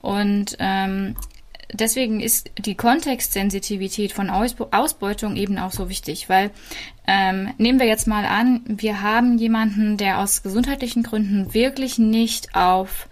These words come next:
in irgendeiner Form tierische Produkte verzichten kann. Ähm, das sind seltene Fälle, aber es kann sie eben geben.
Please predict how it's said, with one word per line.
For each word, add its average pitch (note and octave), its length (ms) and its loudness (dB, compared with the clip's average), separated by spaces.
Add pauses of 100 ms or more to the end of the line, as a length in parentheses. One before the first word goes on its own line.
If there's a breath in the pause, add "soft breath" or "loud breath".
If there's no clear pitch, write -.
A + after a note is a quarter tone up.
in G3+ 160 -4
irgendeiner G#3 360 4
Form G3 200 -2
tierische G3 360 0
Produkte F#3+ 320 -8
verzichten F#3 580 -8
kann. - 320 -6 (840 loud breath)
Ähm, F#3 360 0
das G3 180 0
sind A3 240 0
seltene F#3+ 480 0
Fälle, D4 460 0
aber G3 240 2
es - 200 -6 (140)
kann G3 300 0
sie A3 160 -2
eben G3 340 -4
geben. - 380 -10